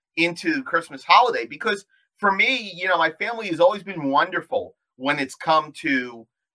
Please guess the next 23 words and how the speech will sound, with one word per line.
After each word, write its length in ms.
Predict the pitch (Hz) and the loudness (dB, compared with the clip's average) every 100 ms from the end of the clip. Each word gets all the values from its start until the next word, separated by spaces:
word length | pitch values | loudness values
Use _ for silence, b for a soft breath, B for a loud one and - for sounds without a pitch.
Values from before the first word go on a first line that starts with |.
| 123 | 8
the 80 | 139 | 8
holidays. 760 | 139 151 175 170 80 69 - | 8 4 4 2 -2 -12 -16
You 160 | 117 123 | -8 2
know, 180 | 107 | 2
like, 200 | 117 123 | 2 -2
my, 100 | 123 | -8
you 300 | 123 - 143 | -8 -8 -4
know, 180 | 143 117 | 2 2
even 180 | 147 170 | 0 0
though 100 | 185 | 4
my 120 | 175 | 4
parents 420 | 170 180 175 175 | 2 2 2 0
are 60 | 170 | -10
divorced, 440 | 135 120 156 156 | -10 -10 -8 -8
have 80 | 139 | -10
been 100 | 139 | -14
divorced 320 | 131 151 156 | -8 -8 -8
for 140 | - 139 | -12 -10
a 40 | |
while, 480 | 127 139 285 185 185 _ _ _ - | -6 0 4 4 0 _ _ _ -4
you 120 | 190 | 4
know, 280 | 180 160 - _ | 6 6 2 _
y-, 300 | - 87 - | -20 -20 -20